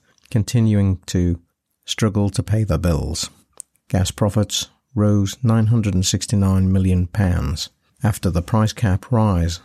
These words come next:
allowed it to make more money from household bills. Ofgem is the regulator, and they said that these bumper profits were a one-off due to the changes.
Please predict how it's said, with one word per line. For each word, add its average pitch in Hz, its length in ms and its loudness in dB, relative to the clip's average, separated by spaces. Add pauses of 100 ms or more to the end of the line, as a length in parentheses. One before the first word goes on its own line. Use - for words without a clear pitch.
allowed 92 460 2
it 87 200 -2
to - 120 -2
make 90 380 0
more 110 280 2
money 87 440 -2 (100)
from 85 200 -2
household 78 600 -2
bills. 85 420 -2 (640)
Ofgem 110 440 0
is 90 120 0
the 80 80 0
regulator, 98 680 2 (260)
and 101 160 2
they 117 120 2
said 92 260 -2
that - 180 -4
these 85 220 0
bumper 82 320 -2
profits 92 500 -4
were 87 140 0
a 85 60 2
one-off 90 580 2
due 95 200 0
to - 120 -2
the 85 140 0
changes. 85 640 0